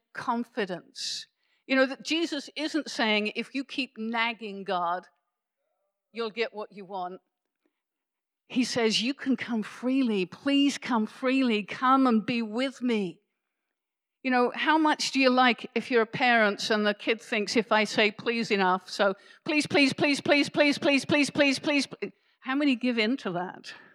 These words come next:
I wouldn't give in to that. I would send the kid to their room and, but if the kid instead comes and enjoys being with you and you have a good relationship and, uh,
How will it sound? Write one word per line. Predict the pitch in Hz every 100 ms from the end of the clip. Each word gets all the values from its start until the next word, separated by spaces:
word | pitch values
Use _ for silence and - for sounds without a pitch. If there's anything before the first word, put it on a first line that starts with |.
| _ _ _ _ _ _ _ _ _ _ _ _
I | 226 285
wouldn't | 208 170 165
give | 180
in | 196 190
to | - 180
that. | 180 247 -
I | 208
would | 208 202
send | - 208
the | 196
kid | - 208
to | -
their | 208 196
room | 190 190 190 208
and, | 185 196 190 - _ _ _ _ _ _ - _ _ _ _ _ _ _ _ -
but | 233 208 - _ _ -
if | 208
the | 226
kid | 214 240 220
instead | 196 190 - 226 220 220
comes | - 214 226 220
and | 208
enjoys | 190 196 220 214 214 -
being | 226 220
with | 214 214
you | 226 208
and | 208 196
you |
have | 202 202
a | 196
good | 214 208
relationship | 220 208 208 208 - 214 - 214 196 -
and, | 190 190 190 190
uh, | 185 185